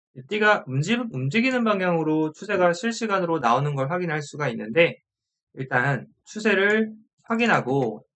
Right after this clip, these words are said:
이렇게 올라가는 그림이다. 그럼 단순하게 상승 추세다. 이렇게 보고 매매를 할 수가 있어요. 진입은 두 계약을 들어가는데 검정 색깔 선 아래쪽에서 이렇게 빨간 봉이 보일 때 매수를 해주면 됩니다. 이렇게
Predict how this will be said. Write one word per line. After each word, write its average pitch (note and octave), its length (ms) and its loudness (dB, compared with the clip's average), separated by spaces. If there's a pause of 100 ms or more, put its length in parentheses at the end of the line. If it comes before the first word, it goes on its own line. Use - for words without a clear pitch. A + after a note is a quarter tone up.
(160)
이렇게 C#3 260 -8
올라가는 G3 640 2
그림이다. F3+ 500 0 (260)
그럼 D3+ 140 -10
단순하게 C#3+ 760 -2
상승 G#3+ 440 -2
추세다. F3 560 2
이렇게 C3+ 420 0
보고 C#3 300 -4
매매를 A#2 320 -4
할 F3 80 0
수가 F3 240 -2
있어요. B2+ 540 -4 (380)
진입은 G3 600 -2
두 C#3 160 -6
계약을 A#3 320 4
들어가는데 C#3 640 -2 (380)
검정 D#3 340 0
색깔 G3 300 2
선 F#3+ 160 0
아래쪽에서 C3+ 640 0
이렇게 B2 380 -8 (360)
빨간 B3 380 2
봉이 A3+ 320 0
보일 D3+ 300 -2
때 B2+ 400 0
매수를 E3 420 0
해주면 F3 360 -4
됩니다. A#2+ 600 -4 (320)
이렇게 C3+ 560 -8